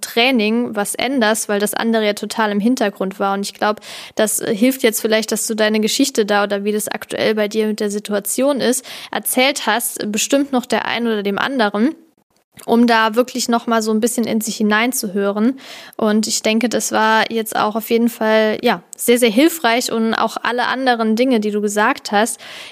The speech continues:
Ich würd dich jetzt zum Schluss mal noch kurz bitten,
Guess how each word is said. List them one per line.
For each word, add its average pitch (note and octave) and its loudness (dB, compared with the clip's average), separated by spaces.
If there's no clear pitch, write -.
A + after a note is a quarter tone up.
Ich B3 2
würd A#3 2
dich D4 2
jetzt C#4 2
zum A#3 4
Schluss B3+ 2
mal C4 2
noch B3+ 0
kurz - -2
bitten, A3+ 0